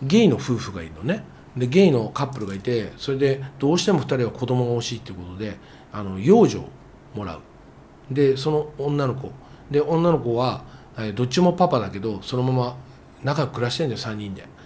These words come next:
で、もう前々から決めてた、みんな、もう二人ともすごい優秀で仕事が忙しいから、やっと予定を空けて、この二人と子供、三人で湖のそばの、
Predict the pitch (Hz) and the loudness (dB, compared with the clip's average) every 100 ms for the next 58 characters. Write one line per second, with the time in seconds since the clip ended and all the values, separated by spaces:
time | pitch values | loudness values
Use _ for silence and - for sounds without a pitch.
0 | - - 143 151 135 - - - - 131 | -20 -6 2 2 2 -10 -18 -12 -2 2
1 | 123 113 120 135 139 143 143 147 139 147 | 2 2 -4 0 4 4 4 4 2 0
2 | 151 147 - 117 117 120 139 147 170 175 | 0 0 -2 -2 -2 -4 4 8 8 8
3 | 180 135 120 - 151 156 156 - 139 147 | 4 0 0 2 2 4 2 0 4 4
4 | 113 - - - 123 127 131 127 120 131 | 4 -4 -16 -2 2 2 2 0 0 0
5 | 135 135 127 139 135 139 110 107 101 - | 0 0 2 2 2 0 -2 -4 -6 -10
6 | - - 123 127 - 151 147 147 151 143 | -12 -2 0 0 0 4 6 4 6 6
7 | 131 135 131 160 120 - - - - - | 4 2 2 0 0 -8 -20 -20 -14 -4
8 | 131 127 156 147 147 151 127 135 - 120 | -2 0 4 4 4 4 4 2 -6 -2
9 | 117 117 113 - - 139 139 156 160 135 | -2 -4 -8 -16 -8 0 2 4 4 4
10 | 127 110 - - - - - 131 131 156 | 4 2 -4 -16 -18 -10 2 4 6 6
11 | 156 120 - 117 110 131 107 | 6 4 0 -2 0 0 0